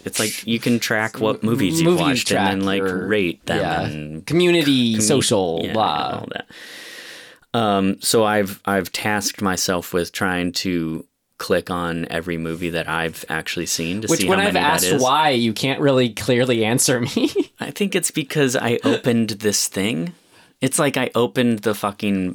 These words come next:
Speaker 1: box. I can't,
Speaker 2: You can't
Speaker 1: I,
Speaker 2: not
Speaker 1: I,
Speaker 2: finish
Speaker 1: now I
Speaker 2: now.
Speaker 1: have to fucking keep going. There's four hundred and twenty-four thousand, you know, one hundred and eighteen or whatever it is, m-, <laughs> movies. And I, I,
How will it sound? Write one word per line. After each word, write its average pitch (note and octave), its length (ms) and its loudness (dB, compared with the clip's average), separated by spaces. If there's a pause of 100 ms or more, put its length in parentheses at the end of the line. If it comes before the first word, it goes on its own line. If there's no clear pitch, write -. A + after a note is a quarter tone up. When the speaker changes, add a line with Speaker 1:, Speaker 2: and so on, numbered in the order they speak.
Speaker 1:
box. A2+ 460 0
I E2+ 100 -10
can't, G2+ 460 -4 (120)
Speaker 2:
You A#2 80 -10
can't A2 340 -4
Speaker 1:
I, A2 40 2
Speaker 2:
not G#2 100 0
Speaker 1:
I, - 20 -12
Speaker 2:
finish A#2+ 220 0
Speaker 1:
now G2+ 140 2
I G#2+ 40 0
Speaker 2:
now. G#2 60 -4
Speaker 1:
have G#2 160 -4
to G2+ 80 -8
fucking G2 340 -6
keep G2+ 220 -6
going. G2+ 260 -2 (360)
There's C#3 200 2
four D3+ 460 0
hundred B2+ 420 0
and G#2+ 160 0
twenty-four G#2 640 0
thousand, F2+ 800 -2 (500)
you F#2 140 -10
know, E2 100 -12
one E2+ 240 -4
hundred E2+ 320 -4
and D#2+ 100 -6
eighteen D#2+ 440 -8
or D2+ 100 -14
whatever - 340 -12
it - 120 -12
is, - 240 -10
m-, - 140 -8 (120)
<laughs> - 340 -2
movies. F2+ 800 -4
And G2 200 -4
I, F#2+ 320 -2 (760)
I, A2+ 380 0